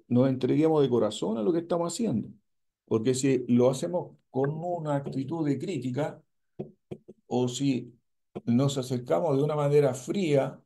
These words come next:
al medio, es muy distinto cuando nos dedicamos con amor y con pasión, sana pasión, en cuanto a lo que estamos haciendo, cualquier actividad, y repartimos amor, que es contagioso a los que nos están rodeando.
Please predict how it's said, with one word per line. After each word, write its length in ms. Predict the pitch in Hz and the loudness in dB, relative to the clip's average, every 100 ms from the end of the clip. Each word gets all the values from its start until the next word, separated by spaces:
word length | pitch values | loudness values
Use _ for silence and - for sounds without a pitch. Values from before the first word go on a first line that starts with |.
| - | -6
al 200 | 123 123 | -2 0
medio, 560 | 170 165 127 143 - - _ _ _ _ _ _ _ - | 0 0 0 0 -4 -12 _ _ _ _ _ _ _ -6
es 120 | 120 | -2
muy 160 | 147 | -2
distinto 460 | 175 156 165 165 175 | -4 -6 -10 -6 -4
cuando 260 | 170 147 139 | -2 -2 -2
nos 180 | 135 | -2
dedicamos 500 | 123 127 135 156 156 | -2 -2 -2 -2 -2
con 160 | 147 127 | -2 -2
amor 300 | 123 147 165 | 0 -2 -4
y 60 | 131 | -6
con 220 | 120 123 | -8 -8
pasión, 580 | 107 - 180 147 - - _ _ - | -10 -6 -4 -4 -6 -14 _ _ -16
sana 420 | - 170 170 127 | -6 -4 -2 -2
pasión, 560 | 117 - 160 156 - _ - | -2 -2 -4 -6 -10 _ -6
en 140 | 123 | -4
cuanto 340 | 123 151 147 143 | 2 0 2 2
a 20 | |
lo 120 | 127 | 4
que 80 | 123 | 2
estamos 520 | 123 151 151 143 - - | 0 -2 -2 -8 -10 -10
haciendo, 440 | 110 160 160 131 | -6 -4 2 4
cualquier 340 | 120 120 147 151 | 2 2 0 0
actividad, 600 | 147 143 143 151 156 - _ _ _ _ _ - | 0 0 2 2 0 -4 _ _ _ _ _ 0
y 420 | 143 165 170 - _ | 4 4 2 -2 _
repartimos 920 | 120 123 139 147 139 - 170 160 147 | -2 2 2 2 0 0 -2 -2 -2
amor, 440 | 131 139 190 131 - | 0 2 2 0 -6
que 160 | - 147 | 0 0
es 80 | 147 | 2
contagioso 960 | 156 131 127 113 - 160 196 - - | -2 -2 -2 -4 2 2 2 -2 0
a 60 | 139 | 2
los 160 | 143 143 | 2 2
que 120 | 143 | -2
nos 120 | 127 | -2
están 240 | - 160 151 | -2 -2 2
rodeando. 560 | 139 165 208 196 - | 2 0 -2 -6 -8